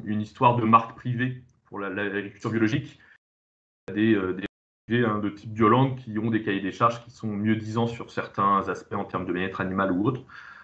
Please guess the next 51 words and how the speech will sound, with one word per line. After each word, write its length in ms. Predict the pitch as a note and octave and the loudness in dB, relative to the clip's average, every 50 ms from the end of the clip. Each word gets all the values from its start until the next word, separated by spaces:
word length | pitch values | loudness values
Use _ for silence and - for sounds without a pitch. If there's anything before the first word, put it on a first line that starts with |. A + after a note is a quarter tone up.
| - - - | -8 -2 0
Euh, 720 | G2+ G#2 G2+ G2+ G2 F#2+ F#2+ F#2 E2+ E2 D#2+ E2 D#2+ D#2+ | 2 4 4 6 6 6 6 6 4 4 2 0 2 4
par 120 | - F#2 | 4 4
exemple, 480 | F2+ F2+ F2 A2+ A#2 C#3 - - - - - - _ - | 4 4 6 6 6 6 4 0 -6 -14 -20 -20 _ -6
et 140 | G#2 F#2+ F#2+ | -2 0 0
un 100 | F#2 G2 | 2 0
autre 160 | G2+ F#2+ - | 0 -2 0
exemple, 280 | F#2+ F#2 A2+ A2+ A#2+ A2+ | 2 2 4 4 4 4
au 40 | |
Danemark, 600 | G#2 G2 G2 F#2+ G2 G#2+ A2+ A2 - - - - - _ _ - | 4 4 4 6 6 8 6 6 6 2 -8 -16 -20 _ _ -10
euh, 760 | F#2+ F#2 F2+ F2+ F2 F2 F2 E2+ E2 E2 - - - - - | -8 -6 -6 -6 -4 -4 -4 -4 -6 -6 -8 -10 -10 -10 -12
du 120 | - - | -12 -14
coup, 160 | - _ - | -16 _ -8
la, 120 | G#2 F#2+ F2+ | -6 -4 -4
la, 140 | F2+ F2+ F2 | -4 -4 -6
la 140 | F2+ F2 | -6 -8
spécificité, 720 | E2+ - - G2+ F#2 - - - - - - - - B2+ C3 | -10 -12 -12 -14 -14 -12 -14 -18 -16 -14 -12 -4 2 2 2
c'est 180 | B2+ B2 A2 | 4 2 0
que 100 | - - | 0 0
le 80 | G#2+ G2 | -2 -2
plein 260 | - - A#2 G#2+ G#2+ | 0 2 4 4 6
air 240 | A2+ A#2 B2 A#2+ A2 | 6 6 6 6 4
est, 200 | G#2 G#2+ A2 G#2+ | 4 4 4 4
euh, 240 | G2+ F#2+ F2+ E2 D2+ - - _ _ _ _ _ _ _ _ _ _ _ _ _ _ _ _ _ _ - - - - - - - - - _ _ - | 2 2 -2 -4 -6 -8 -12 _ _ _ _ _ _ _ _ _ _ _ _ _ _ _ _ _ _ -20 -20 -20 -20 -20 -20 -20 -20 -20 _ _ -8
est 120 | A#2+ G#2+ - | -8 -6 -4
quasiment 440 | - A2 G2+ - A2+ A2+ A2+ A2 | -2 -4 -2 0 2 4 4 4
imposé 560 | G#2+ G#2+ - B2 A2 - A#2 A#2+ A#2+ A#2+ - - | 4 4 4 2 2 4 4 2 0 0 -4 -4
dans 120 | - A2+ G#2+ | -2 0 2
des 120 | G#2+ A2 | 4 4
démarches 320 | A2+ A#2 A2+ A2 G#2+ - - | 6 6 6 6 4 2 -4
filières 540 | - - A2 A2 G#2+ A#2+ B2+ C3+ D3+ D3 C3 | -8 -6 -6 -2 0 2 4 4 4 4 2
et 60 | A#2 | 0
il 40 | A2 | 0
y 60 | G#2+ | 0
a 40 | G#2 | 0
aussi 200 | G2 - - - | -2 -4 -4 -4
un 80 | A#2+ A2+ | -4 -4
sevrage 580 | A2+ - A2+ G2 G2+ G#2 A2+ B2 B2 B2 - - | -4 -4 -4 -2 2 6 6 6 6 2 -4 -10
qui 160 | - G2+ G#2 | -6 0 2
est 120 | A2+ A2 | 4 4
plus 240 | G#2 G#2 - - B2 | 2 2 -2 -6 -2
tardif. 400 | - A#2+ G#2+ G#2+ A2 - - - - | 2 4 4 4 2 -2 -10 -18 -16
Je 100 | G2 F#2 | -16 -10
ne 40 | |
sais 120 | - - A2+ | -6 -4 0
pas 140 | A#2 B2 C#3 | 0 0 0
si 140 | - - | -2 -6
c'est 140 | - - A2+ | -6 -2 0
mieux 160 | A2+ A#2+ B2 | 2 2 2
disant 280 | A#2+ A#2+ - A#2+ A2 A2 | 2 0 0 2 2 2
ou 60 | G#2+ | 2
pas, 280 | - C3 C3+ - - | 4 4 4 4 2